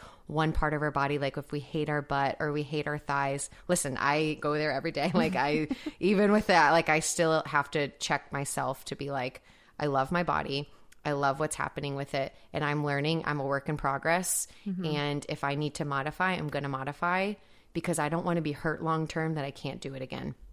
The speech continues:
Speaker 2: Yeah.
Speaker 1: Yeah.
Speaker 2: No, absolutely. I love that you said that, you know, checking your pride at the door, 'cause I think that's something that's held me back for years. Just being like, "I'm, you know, in my twenties, like, I should be able to do these things, but I don't have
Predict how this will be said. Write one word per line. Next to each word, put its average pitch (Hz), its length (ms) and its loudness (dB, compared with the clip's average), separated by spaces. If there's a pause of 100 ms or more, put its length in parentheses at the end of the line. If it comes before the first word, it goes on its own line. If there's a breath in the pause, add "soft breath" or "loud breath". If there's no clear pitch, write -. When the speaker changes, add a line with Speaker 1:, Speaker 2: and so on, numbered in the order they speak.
Speaker 2:
Yeah. 196 260 -4 (260)
Speaker 1:
Yeah. 160 200 -2 (220 loud breath)
Speaker 2:
No, 196 100 0
absolutely. 175 540 0
I 190 100 0
love 214 160 2
that 233 120 -2
you 208 80 -2
said 185 240 -4
that, 180 240 -2
you 180 60 -2
know, 180 120 2
checking 196 320 -2
your 185 100 2
pride 185 240 0
at 170 100 -4
the 175 60 -6
door, 170 260 -2
'cause 175 140 -8
I 180 100 0
think 196 260 0
that's 180 200 0
something 180 260 -2
that's 156 180 -4
held 170 220 -2
me 170 100 0
back 165 280 0
for - 140 -10
years. 165 480 -4
Just - 220 -8
being 180 220 0
like, 160 340 -2
"I'm, 220 480 2
you 202 80 -2
know, 190 100 0
in 185 100 2
my 190 120 2
twenties, 185 420 0
like, 165 120 0
I 156 100 -2
should 175 200 -8
be 180 120 0
able 165 160 -2
to 170 100 -2
do 165 160 -4
these 165 160 -4
things, 160 360 -6
but 156 120 -4
I 151 100 -2
don't 156 300 -4
have 156 420 -4